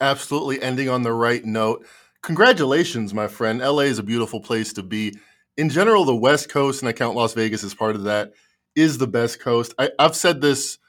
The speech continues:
since I moved to the West for the first time since two thousand twelve. There's a gravitational orbital field across the entire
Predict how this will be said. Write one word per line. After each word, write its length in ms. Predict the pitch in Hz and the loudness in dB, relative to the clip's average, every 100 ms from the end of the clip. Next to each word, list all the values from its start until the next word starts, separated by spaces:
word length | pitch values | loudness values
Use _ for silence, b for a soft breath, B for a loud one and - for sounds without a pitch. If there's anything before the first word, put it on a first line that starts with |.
| _ _ | _ _
since 260 | - 156 143 | -6 -2 0
I 100 | 117 | 2
moved 420 | 120 156 143 110 | 4 4 2 0
to 60 | 113 | -4
the 80 | 110 | 0
West 240 | 110 - | 0 0
for 60 | 110 | -6
the 80 | |
first 300 | 104 123 113 | -4 -6 -6
time 300 | - 120 110 | -4 -2 -2
since 160 | 101 101 | -6 -12
two 120 | 120 | -6
thousand 280 | 113 107 98 | -4 -4 -6
twelve. 480 | 107 117 107 98 - _ _ _ _ _ _ _ | -2 2 2 -2 -10 _ _ _ _ _ _ _
There's 180 | 147 151 | -2 -2
a 40 | 127 | -2
gravitational 1120 | 131 151 185 180 - 175 165 165 156 143 B B B B - | 2 6 6 2 -4 -4 -4 -4 -2 -2 B B B B 0
orbital 420 | 147 151 160 135 | 2 4 4 2
field 500 | - - 151 135 107 | -2 -2 0 2 0
across 300 | 104 131 123 | -2 -2 -2
the 100 | 120 | -6
entire 640 | 113 139 135 147 143 135 | -4 0 2 2 0 -2